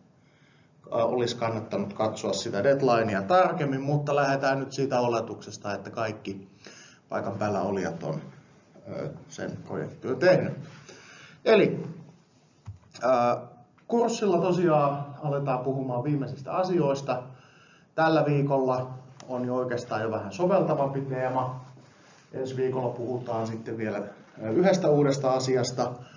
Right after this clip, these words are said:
Ja viikolla neljätoista ei oikeastaan ole mitään muuta kuin käydään lyhyesti läpi se, että mitä kaikkea tällä kurssilla on tehty ja se, että mitä tuohon kurssitenttiin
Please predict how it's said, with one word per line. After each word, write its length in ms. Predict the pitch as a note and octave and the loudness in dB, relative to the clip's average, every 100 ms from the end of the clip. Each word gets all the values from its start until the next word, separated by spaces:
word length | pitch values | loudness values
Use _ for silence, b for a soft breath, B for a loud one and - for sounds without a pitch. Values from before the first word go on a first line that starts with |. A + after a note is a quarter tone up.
| B B - | B B -10
Ja 80 | A#2 | 0
viikolla 360 | C3 C3 B2 A#2+ | 2 4 2 2
neljätoista 800 | A#2+ A#2+ A2+ A#2 A2 G#2+ G2 G#2+ | 2 2 2 2 -2 0 0 2
ei 60 | |
oikeastaan 600 | A2 G#2+ A2 - A2 G#2 | 2 0 -2 0 0 0
ole 100 | G#2 | 0
mitään 360 | G#2 G#2 G#2+ G2 | -2 0 0 0
muuta 300 | G2 F#2+ F#2+ | -2 -4 -6
kuin 140 | G2+ | -4
käydään 360 | G#2 G2+ G#2 G#2 | 0 2 2 2
lyhyesti 520 | G#2 G2+ F#2 - G2 | 2 0 -2 -2 0
läpi 460 | F#2+ F#2+ G2 F#2+ - | 0 0 -2 -4 -12
se, 180 | - F#3 F3+ B B B B B B | 2 4 4 B B B B B B
että 140 | _ A#2 | _ -4
mitä 240 | B2+ B2 | 0 2
kaikkea 440 | B2 A#2 A2+ A#2+ | 2 0 0 -2
tällä 200 | G#2+ G#2+ | -2 -2
kurssilla 600 | G#2+ A#2 A2+ - A2 G#2+ G#2+ | -2 -2 -2 -4 -4 -2 -2
on 80 | |
tehty 580 | - G#2+ G2+ - F#2+ F#2 - A#2+ | -2 -4 -4 -6 -6 -6 -12 -10
ja 100 | G#2 | -6
se, 180 | G#2+ G#2 | -4 -4
että 200 | - G#2 | -6 -6
mitä 420 | G2+ G2 F#2+ F#2+ - B B B B B B _ - | -4 -2 -2 -2 -12 B B B B B B _ -8
tuohon 360 | G2+ F#2+ G2+ G2+ | -4 -2 -4 -8
kurssitenttiin 1300 | A2 - - - G#2+ G2 - - - G2 F2+ E2 | -6 -6 -8 -6 -4 -4 -4 -8 -6 -4 -2 -4